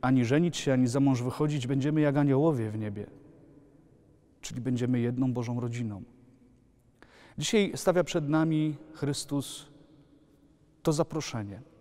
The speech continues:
Jest ono darmowe. Z jednej strony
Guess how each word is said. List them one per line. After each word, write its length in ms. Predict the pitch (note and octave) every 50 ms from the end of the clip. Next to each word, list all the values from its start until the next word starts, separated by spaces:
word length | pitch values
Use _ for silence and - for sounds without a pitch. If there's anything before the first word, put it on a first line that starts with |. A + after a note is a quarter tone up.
| _ _ _ - -
Jest 160 | E3 E3+ D#3
ono 160 | F3+ F3 F3
darmowe. 540 | D3+ D#3+ D3+ D3+ C#3+ C#3+ C#3 A#2+ G#2+ G#2+ G#2 - - - - - - - - - - - - _ _ - _ _ -
Z 80 | A2
jednej 240 | C#3 F#3+ F3+ G#3+ G#3
strony 560 | - - - D3+ D#3 D#3 D#3 E3+ F#3 G3+ G#3+